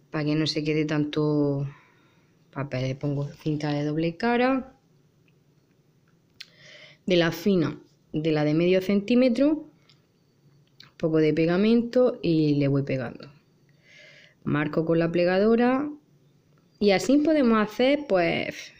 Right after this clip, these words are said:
infinidad de desplegables, unir unos con otros.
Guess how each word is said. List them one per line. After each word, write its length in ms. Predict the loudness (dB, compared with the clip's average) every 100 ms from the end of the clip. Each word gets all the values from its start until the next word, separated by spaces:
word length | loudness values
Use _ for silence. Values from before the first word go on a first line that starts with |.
| _
infinidad 600 | -4 -2 0 2 2 2
de 60 | 0
desplegables, 640 | 0 -2 0 0 0 -4 -10 -20 -20 -20 _
unir 380 | 0 2 4 4
unos 240 | 4 2
con 240 | 0 0 2
otros. 580 | 0 0 0 0 -4